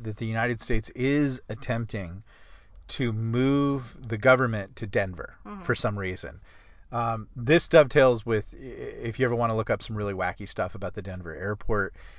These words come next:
Speaker 1: being built as this huge fallout bunker and basically second government site because it's way up in the Rockies. It's defensible. A lot of our command and control systems are, are there.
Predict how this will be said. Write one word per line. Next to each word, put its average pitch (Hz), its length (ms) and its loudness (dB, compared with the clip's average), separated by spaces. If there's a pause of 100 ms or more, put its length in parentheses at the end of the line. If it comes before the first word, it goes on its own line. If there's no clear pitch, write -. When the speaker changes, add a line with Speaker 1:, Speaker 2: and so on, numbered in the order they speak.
(340)
Speaker 1:
being 113 300 0
built 107 360 0
as 110 160 -8
this 104 160 -8
huge 120 1200 -2 (540)
fallout 107 540 4
bunker - 440 -12 (280)
and 110 340 -2
basically 123 500 0
second 110 480 0
government 92 440 -6
site 85 380 -2
because 92 240 -10
it's - 140 -12
way 104 200 -6
up 104 100 -8
in 101 60 -10
the 95 80 -8
Rockies. 131 680 0 (480)
It's 113 240 -2
defensible. 117 920 -2
A 104 60 -4
lot 104 200 0
of 101 120 -4
our 95 340 0
command 110 260 -6
and 98 80 -10
control 104 340 -6
systems 101 500 -8
are, 92 260 -10
are 92 140 -10
there. 110 500 -2